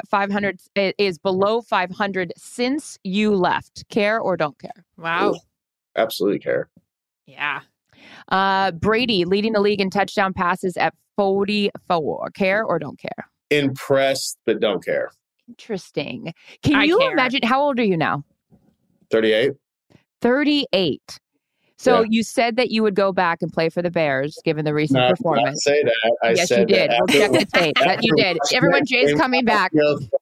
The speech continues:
Speaker 3: seven. Yes. Anyway, moving on.
Speaker 1: Um, can you believe that that dude is still playing at forty-four?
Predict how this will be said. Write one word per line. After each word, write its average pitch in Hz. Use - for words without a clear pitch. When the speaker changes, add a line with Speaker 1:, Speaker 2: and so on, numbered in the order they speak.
Speaker 3:
seven. 101
Yes. 98
Anyway, 113
moving 127
on. 120
Speaker 1:
Um, 247
can 285
you 285
believe 269
that 220
that 220
dude 226
is 202
still 220
playing 185
at 233
forty-four? 165